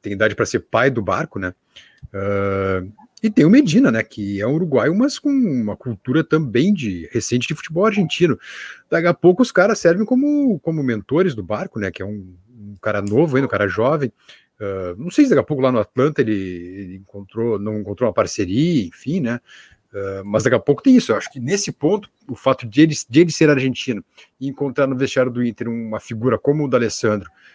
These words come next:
é, um cara experiente, um cara cancheiro, um argentino como ele,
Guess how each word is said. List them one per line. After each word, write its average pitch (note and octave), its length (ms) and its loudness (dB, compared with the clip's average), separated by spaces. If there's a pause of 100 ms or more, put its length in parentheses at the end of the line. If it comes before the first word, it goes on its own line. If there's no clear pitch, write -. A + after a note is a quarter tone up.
(360)
é, G2 120 -6
um F#2 140 -10
cara A2 240 2
experiente, A2+ 500 2
um - 40 -12
cara G#2 180 0
cancheiro, A2+ 640 2 (380)
um A#2 120 -4
argentino G#2+ 400 0
como A#2+ 300 2
ele, B2+ 300 4